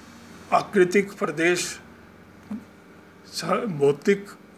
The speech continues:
या प्राकृतिक आधार या सांस्कृतिक आधार लेकर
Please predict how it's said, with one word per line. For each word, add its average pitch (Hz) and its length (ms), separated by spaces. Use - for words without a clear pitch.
या 147 180
प्राकृतिक 165 640
आधार 156 420
या 147 340
सांस्कृतिक 151 720
आधार 135 360
लेकर 139 420